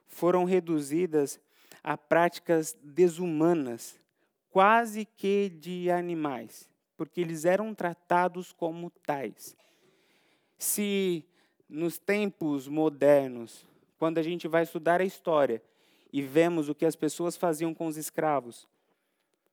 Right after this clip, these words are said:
todos os maus tratos,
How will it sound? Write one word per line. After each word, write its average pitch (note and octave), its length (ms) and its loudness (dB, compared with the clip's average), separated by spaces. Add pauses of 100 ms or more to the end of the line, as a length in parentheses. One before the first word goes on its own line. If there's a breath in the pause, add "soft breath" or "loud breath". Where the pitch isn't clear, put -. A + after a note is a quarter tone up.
(1800)
todos D3 260 -2
os D#3+ 80 -8
maus F3+ 280 6
tratos, E3+ 540 2